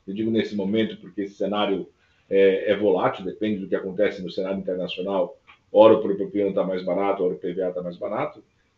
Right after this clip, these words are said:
É, no, no, no passado mais recente, o polipropileno tem se mostrado mais, é, econômico do que o P V A. Com relação a quanto nós vamos precisar de alocar de capex, bom, no processo de aquisição da companhia,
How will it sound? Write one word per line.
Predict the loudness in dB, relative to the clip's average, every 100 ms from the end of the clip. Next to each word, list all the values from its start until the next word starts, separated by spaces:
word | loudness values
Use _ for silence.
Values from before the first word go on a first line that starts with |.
| _
É, | -14 -12
no, | -14 -20 -20 -20 _
no, | -20 -20 -20 -20
no | -18 -20 _
passado | -8 -2 0 2
mais | 0 -4
recente, | -4 -4 -2 -4 -4
o | -4
polipropileno | -2 -2 -2 -2 -2
tem | -2 -4 -4
se | -4
mostrado | -4 -4 -4 -2 -2 -2 -6 _ _ _ -6
mais, | 0 0 -2 -4
é, | -2 -2
econômico | -4 -2 0 0 -2 -4
do | -8
que | -8
o | -4
P | -2
V | -2
A. | -4 -12 _ _ -18 -18 _ 2
Com | 6
relação | 6 8 8
a | 8
quanto | 8 8 10 6
nós | 4 4 2
vamos | -2 -4
precisar | -2 2 4
de |
alocar | 4 2 0 -4
de | -4
capex, | -4 2 4 4 -4 -20 _ _ _
bom, | 0 2
no | 2 6
processo | 6 8 6 4 2 -4
de | -6 -4 -2 0 0
aquisição | -2 -8 -8 -6 -4
da | -4
companhia, | -6 -4 -2 2 2 2 -2